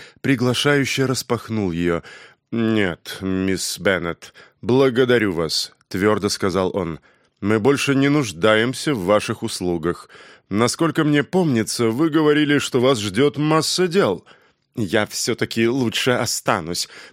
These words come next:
настаивала она. "Сожалею". Голос инспектора стал резким. "Обычно мы предпочитаем разговаривать с людьми с глазу на глаз".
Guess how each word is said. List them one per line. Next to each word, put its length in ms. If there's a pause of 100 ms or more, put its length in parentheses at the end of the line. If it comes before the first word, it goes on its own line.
настаивала 880
она. 380 (260)
"Сожалею". 1080 (480)
Голос 460
инспектора 640
стал 340
резким. 520 (440)
"Обычно 640
мы 160
предпочитаем 840
разговаривать 720
с 140
людьми 440
с 140
глазу 480
на 180
глаз". 440